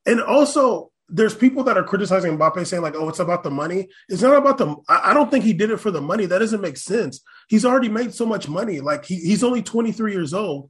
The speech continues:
He's gonna make hella money. There's no amount of money that's gonna be, like, more or less than what he's gonna get anywhere.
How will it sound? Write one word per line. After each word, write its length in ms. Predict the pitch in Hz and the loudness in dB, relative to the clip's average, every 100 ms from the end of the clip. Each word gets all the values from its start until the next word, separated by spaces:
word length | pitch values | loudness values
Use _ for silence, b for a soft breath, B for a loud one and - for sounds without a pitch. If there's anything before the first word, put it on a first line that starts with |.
| _ | _
He's 160 | 190 175 | -4 0
gonna 160 | 240 | 2
make 360 | 233 226 - - | 2 0 -2 -6
hella 260 | 220 220 175 | -4 -2 0
money. 420 | 180 185 - - _ _ - | 0 0 -8 -16 _ _ -2
There's 160 | 190 | 0
no 200 | 196 247 | 2 4
amount 220 | 262 262 | 4 4
of 100 | 208 | 0
money 220 | 160 208 196 | -2 -4 -2
that's 220 | 170 - | -6 -6
gonna 180 | 180 160 | -8 -6
be, 140 | 170 | -4
like, 320 | 165 147 131 _ _ _ _ | -4 -4 -8 _ _ _ _
more 360 | 143 165 202 185 | -4 2 4 4
or 60 | 160 | 4
less 300 | 170 175 - | 2 -2 -2
than 160 | 160 | -6
what 100 | 156 | -4
he's 120 | 156 | -4
gonna 160 | 160 147 | -4 -4
get 180 | 151 147 | -4 -4
anywhere. 480 | 147 151 113 82 | -4 -4 -6 -10